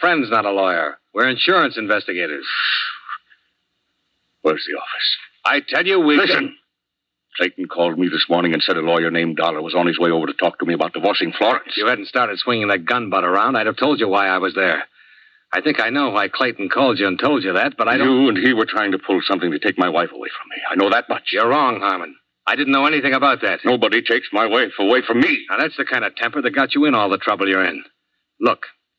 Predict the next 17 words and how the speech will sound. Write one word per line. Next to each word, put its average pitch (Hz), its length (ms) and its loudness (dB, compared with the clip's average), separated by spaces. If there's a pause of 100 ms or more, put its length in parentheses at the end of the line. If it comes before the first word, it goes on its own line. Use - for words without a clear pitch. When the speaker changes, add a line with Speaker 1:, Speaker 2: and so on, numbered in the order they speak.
(220)
Speaker 1:
you 92 100 -4
can 98 160 -2
shoot - 260 2
me 120 180 2
here 113 160 0
and 107 100 2
I'll 107 140 2
be 101 120 0
number 95 240 0
two. 90 380 -2 (500)
But - 120 -2
they'll 87 120 2
get 98 240 -2
you 90 100 2
real 92 280 2
easy 76 340 0
here. 76 240 -2